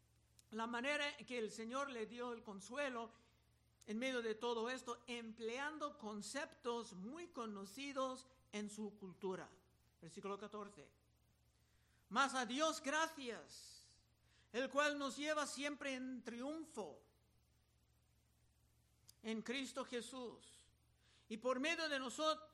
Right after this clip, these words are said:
de, de nosotros manifiesta en todo lugar el olor de su conocimiento".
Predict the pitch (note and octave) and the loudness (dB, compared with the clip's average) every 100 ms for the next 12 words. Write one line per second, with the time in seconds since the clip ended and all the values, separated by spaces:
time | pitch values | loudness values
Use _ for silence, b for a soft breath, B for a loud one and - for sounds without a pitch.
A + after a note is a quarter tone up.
0 | B - G3+ - G#3 A#3 A3+ A3 D#4 D4+ | B -10 -10 -6 0 0 2 6 6 6
1 | C4+ A#3 A#3 A#3+ A3+ B3+ C#4 C4 B3 G#3+ | 0 0 0 0 -2 -2 -2 -2 -4 0
2 | A#3 C#4+ C4+ A3+ A3+ C4 C4+ C4 - G3+ | 4 4 4 0 2 4 4 0 -2 0
3 | G3 G3 G3 G#3+ C#4 C#4+ B3 A#3 G#3+ - | 0 -2 0 2 6 6 4 2 -4 -10
4 | - F#3+ F#3 G3 F#3+ F#3 G#3 A3 C4 - | -6 -6 -4 -4 -4 -6 -4 -2 -2 -4
5 | C#3 | -12